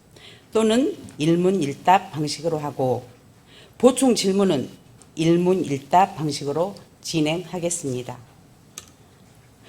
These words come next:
보충 질문은 모두 질문하신 의원님이 해주시고 모두 질문하신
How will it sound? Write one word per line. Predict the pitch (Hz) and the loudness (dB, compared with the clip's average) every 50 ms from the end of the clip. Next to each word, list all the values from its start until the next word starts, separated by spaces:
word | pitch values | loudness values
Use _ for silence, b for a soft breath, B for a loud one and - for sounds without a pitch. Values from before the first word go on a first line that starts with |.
| B B B B | B B B B
보충 | - 269 277 - 294 277 | 2 2 4 6 2 2
질문은 | - - 220 202 202 202 190 190 190 180 135 117 - - - - | 4 2 2 2 4 4 4 4 2 2 0 -2 -4 -10 -14 -6
모두 | 151 175 233 262 - 262 247 | 2 4 4 4 4 2 0
질문하신 | 254 - 202 196 196 190 175 165 - - 196 220 220 - - | 0 0 2 2 4 4 4 2 2 0 -2 -2 -2 -2 0
의원님이 | 165 175 170 165 156 151 156 165 | 0 2 2 2 2 0 0 -2
해주시고 | 175 165 156 - - 151 - - 123 117 127 - - - - - - _ - B B B B B B B B B - | -2 -4 -6 -6 -6 -8 -4 -4 -4 -4 -4 -10 -18 -20 -20 -20 -20 _ -20 B B B B B B B B B 2
모두 | 170 202 247 240 254 247 | 4 4 6 6 4 0
질문하신 | 247 - 196 196 196 202 196 185 180 - 214 226 240 240 277 | 0 0 0 2 2 4 4 4 2 2 0 0 0 -2 -4